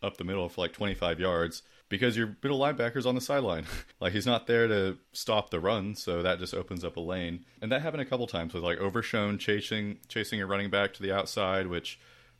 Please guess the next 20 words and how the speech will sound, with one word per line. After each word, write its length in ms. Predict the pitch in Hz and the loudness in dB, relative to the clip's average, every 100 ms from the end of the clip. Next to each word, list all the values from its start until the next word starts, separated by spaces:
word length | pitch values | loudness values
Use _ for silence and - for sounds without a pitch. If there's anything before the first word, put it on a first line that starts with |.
| - - | -16 0
after 300 | 95 - 101 | 0 0 -2
watching 480 | 92 92 101 95 90 | 0 0 0 -2 0
Overshone 380 | 90 92 95 | -2 -2 -4
against 260 | 90 85 - | -4 -4 -6
Deuce 160 | 95 - | -6 -4
Vaughn, 360 | 101 95 87 | 0 2 0
if 120 | 85 | -2
you're 140 | 90 82 | -4 -6
Pete 240 | - 95 | -6 -8
Kwiatkowski, 500 | - - 90 87 - | -8 -4 0 0 0
I 60 | 82 | 0
have 100 | 82 | 0
no 140 | 85 | 0
idea 260 | 82 80 82 | -2 -2 -2
why 120 | 80 | -2
you 100 | 80 | -4
consider 420 | 80 82 - 85 | -6 -10 -4 -4
to 60 | 78 | -4
be 160 | 78 | -6
th-, 100 | 78 | -6